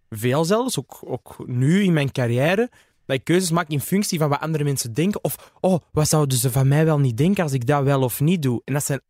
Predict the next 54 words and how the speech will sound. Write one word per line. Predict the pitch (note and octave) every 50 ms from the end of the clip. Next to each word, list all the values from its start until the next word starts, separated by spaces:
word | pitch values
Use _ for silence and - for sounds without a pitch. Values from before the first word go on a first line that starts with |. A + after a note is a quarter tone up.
| _
altijd | _ - E3+ F#3 G3 G3 - _ - D#3 D3+ D3+ -
keuzes | _ - D3 D3+ C#3 C#3+ - -
waar | C3+ B2+
dat | B2 A#2 -
je | B2+
spijt | - - - A2 A#2 A#2 -
van | - A#2+
hebt. | A#2 A#2 - -
En | - -
dat | C#3+ C3+
is | -
niet | F3 F3+
in | E3+
de | C#3+ B2+
media | B2+ D3 E3+ F#3 F3 F3+ F3+ F3+ F3+ - _ _ _ _ _ _ _ _ _ _ - -
alleen, | _ D3 D#3 D#3 D#3+ E3 E3 E3
dat | - _ _ _ _ _ C3 -
is |
niet | - D#3+
alleen | D3+ D3 D3
in | D3
de | C#3+ -
financiële | - C#3 C3+ B2+ - - B2+ B2 A#2 A#2
wereld. | A2+ C3+ D3 D#3 D#3 D#3+ D3+ - _ _ - - -
Ik | - C#3+ C#3
heb | - B2+
heel | B2+ D3 C#3
veel | D3+ D#3 C#3
van | B2+ C#3 C#3
mijn | C#3 B2+
vrienden | A2+ B2+ C3+ C#3+ C#3
die | A#2+ A2+ A2
zijn, | G#2+ A#2 A2+ A2 - _ _ _ _ _
eh, | - A#2+ A#2+ A#2+ A#2+ A#2+ A2+
ik | A2 -
heb | B2+ A#2 -
loodgiers, | B2 C#3+ D3+ D#3 - - E3 C#3 -
ik | -
heb | - A#2 -
garagisten, | - B2+ A#2+ A#2+ A#2 A2 C#3 D3+ - - - D3 C#3+ C#3+ C#3+ C3
ik | C3 A2+ -
heb, | B2+ A#2+ - _ _
eh, | - B2 A#2+ A#2 A#2 A#2+ A#2 A#2 G#2+ - _ _ _ _
ik | -
heb | D3 B2
mensen | C#3+ C#3+ C3 - A#2+
die, | B2+ B2 A#2 B2+ - -
die | A#2+ B2+ B2 B2+
lesgeven. | D#3 E3 - - - - C#3 C#3 C#3 C3+ C#3 - -
Dat | D#3 D3
is | - - -
overal, | - F#3+ G3+ G#3+ F3 E3+ D#3 D3 D3 C#3
dat | D3 C#3+
is | - -